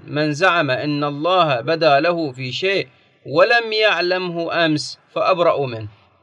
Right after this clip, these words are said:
لأن الله سبحانه وتعالى قلنا من الصفات الذاتية لله سبحانه وتعالى أنه عالم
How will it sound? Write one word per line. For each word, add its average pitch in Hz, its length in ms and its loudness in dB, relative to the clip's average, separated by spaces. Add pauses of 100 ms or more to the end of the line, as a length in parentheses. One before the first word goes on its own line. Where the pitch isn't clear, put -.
(400)
لأن 139 280 -2
الله 170 280 0
سبحانه 160 500 -6
وتعالى 151 640 -2 (360)
قلنا 175 400 -2
من 139 160 -6
الصفات 160 520 -2
الذاتية 139 540 0
لله 151 260 -2
سبحانه 180 440 -4
وتعالى 185 460 0
أنه 175 400 -4
عالم 160 400 2